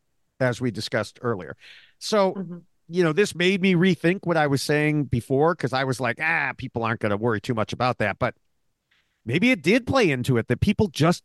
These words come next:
Speaker 1: didn't trust her and therefore were willing to get rid of her, you know, like the multiple people, in-, you know, including Dan, who said, "Even if you're not a traitor, you're not a good faithful."
Speaker 2: Right, right.
Speaker 1: Um, which is a valid reason to vote people out in this game. It is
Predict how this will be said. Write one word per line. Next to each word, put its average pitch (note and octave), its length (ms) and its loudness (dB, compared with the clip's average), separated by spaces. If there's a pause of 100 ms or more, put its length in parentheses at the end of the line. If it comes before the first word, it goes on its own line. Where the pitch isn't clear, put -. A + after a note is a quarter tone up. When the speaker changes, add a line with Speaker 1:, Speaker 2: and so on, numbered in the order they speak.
Speaker 1:
didn't D#3+ 320 0 (100)
trust - 440 -4
her F#2+ 260 -2 (420)
and C#3 160 0
therefore D#3+ 440 2
were D#3 180 6
willing D3+ 500 2
to E3 120 -6
get D#3+ 220 -2
rid G3 180 2
of C4 120 4
her, A#2+ 320 0 (300)
you D#3 80 2
know, E3 80 4
like D3+ 300 -4
the E3 80 -2
multiple C#3 520 -2
people, C#3+ 420 0
in-, B2 280 -6
you A#2+ 80 -4
know, F#2+ 120 -2
including C3 460 0
Dan, C3 360 0
who A#2+ 200 2
said, B2+ 400 0
"Even F3+ 240 2
if D#3 120 -2
you're D3+ 80 2
not C#3+ 180 -2
a B2+ 60 -2
traitor, A2+ 520 2
you're A2+ 380 0
not B2 340 -2
a B2 60 -4
good G#2 320 -2
faithful." - 480 -4 (960)
Speaker 2:
Right, D3 220 -4 (140)
right. B2+ 200 -12 (500)
Speaker 1:
Um, A#2+ 340 0
which A3 220 0
is B3 140 2
a C4 80 4
valid A3 460 2
reason F#3+ 400 2
to B2+ 80 2
vote D#3+ 220 0
people D#3+ 280 0
out B2 220 2
in F2+ 100 -4
this E2+ 160 -10
game. - 220 -12
It D#3+ 140 2
is D3+ 140 -2